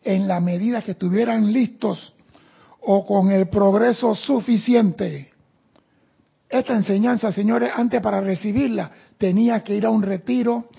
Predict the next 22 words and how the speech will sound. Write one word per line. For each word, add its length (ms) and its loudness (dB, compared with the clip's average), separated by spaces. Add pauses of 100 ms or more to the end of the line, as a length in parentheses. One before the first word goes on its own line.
(240)
pasar 420 -2
una 360 0
prueba, 640 -2
demostrar 680 -2
qué, 380 -8 (240)
qué 100 -2
iba 140 0
a 40 0
hacer 180 -4
con 200 -2
ella, 300 -4 (320)
y 180 -4
ahora 520 -2 (1000)
se 180 -8
la 120 0
mandamos 460 0
por 140 -2
internet 600 0
sin 200 -2
verle 220 -2
la 120 -6
cara. 260 -12